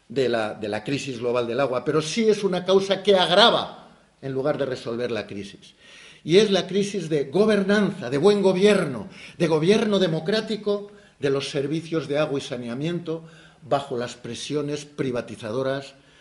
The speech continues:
del modelo ni-, del modelo neoliberal vigente. Modelo neoliberal vigente, de lo que hablaremos en la segunda parte de la charla,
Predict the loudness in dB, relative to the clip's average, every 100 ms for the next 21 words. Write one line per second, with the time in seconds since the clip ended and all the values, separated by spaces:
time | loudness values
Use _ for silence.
0 | _ -10 -8 -6 -6 -2 -2 -2 -6 -8
1 | -8 -6 -4 -4 -4 -6 -8 -10 -10 -10
2 | -10 -10 -12 -14 -14 -16 -20 _ _ _
3 | _ _ _ _ _ _ _ _ _ _
4 | _ _ _ _ _ _ _ _ _ _
5 | _ -4 2 4 6 4 4 4 2 2
6 | 0 2 2 2 0 2 2 2 0 -4
7 | -4 -6 -4 -4 -4 -2 -2 -2 -2 -2
8 | -2 0 2 2 -2